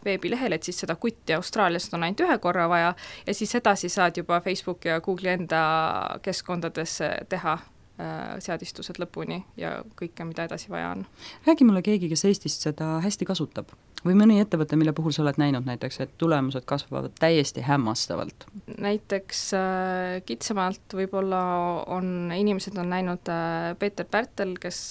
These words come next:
Speaker 1: äh, teeb, äh, kinnisvaraalaseid koolitusi ja nüüd on
Speaker 2: Mhm.
Speaker 1: online'is ja temal on, äh, tehtud, äh, päris, äh, head sihtimised ja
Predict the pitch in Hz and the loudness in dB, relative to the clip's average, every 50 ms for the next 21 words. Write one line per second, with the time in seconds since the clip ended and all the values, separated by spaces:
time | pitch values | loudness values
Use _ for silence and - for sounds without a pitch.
0 | - 190 180 180 175 170 170 170 170 - 180 - - 185 180 180 170 - - 180 | -6 -4 -4 -2 -2 -2 -4 -4 -4 -4 -6 -6 -4 -2 -2 -2 -4 -4 -6 -4
1 | 170 165 165 170 165 - 208 208 196 190 - - 180 175 175 170 165 170 165 165 | -4 -2 -4 -4 -4 -2 -2 0 0 -2 -2 -2 -2 0 0 -2 -2 -2 -2 -2
2 | 170 170 170 180 175 175 175 - 190 170 170 165 - - 165 160 175 - 214 208 | -2 -2 -2 -2 -2 -2 -2 -4 -4 -4 -6 -6 -6 -6 -6 -6 -4 -2 0 0
3 | 196 190 - - - 175 - 185 175 175 175 175 170 - 180 170 165 165 180 233 | 0 -2 -6 -8 -10 -8 -6 -4 -4 -4 -4 -6 -6 -6 -6 -6 -2 -2 0 0
4 | 269 269 254 247 214 196 196 - - - - - - - - - - - - 202 | 2 2 2 0 0 0 -2 -4 -8 -12 -16 -18 -18 -18 -18 -20 -20 -12 -6 -4
5 | 185 175 170 175 190 196 190 196 190 190 185 185 180 180 180 180 175 170 170 170 | -2 -2 -2 -4 -4 -4 -2 0 0 0 0 0 0 -2 -2 -2 -2 -2 -2 -2
6 | 165 165 165 160 165 165 165 160 - - - 95 90 80 69 65 62 - - - | -2 -2 -2 -2 -2 -4 -4 -4 -4 -4 -4 -4 -6 -6 -6 -8 -10 -8 -6 -6
7 | 180 180 - - - 185 180 - - 170 160 160 160 - _ _ - 190 190 180 | -6 -6 -6 -8 -8 -8 -8 -6 -4 -2 -2 -2 -4 -6 _ _ -4 -2 -2 -2
8 | 185 185 - - 175 170 170 165 175 190 214 202 180 175 - - 170 170 175 - | -2 -4 -2 -2 0 0 2 0 0 2 2 2 2 2 0 -2 -2 -2 -2 -2
9 | 240 226 - - 190 170 175 175 - 170 170 - 175 170 170 165 160 160 156 156 | -2 -4 -2 -2 -2 -2 -2 -2 -2 -4 -2 0 0 2 4 4 4 4 2 0
10 | - - | -2 -4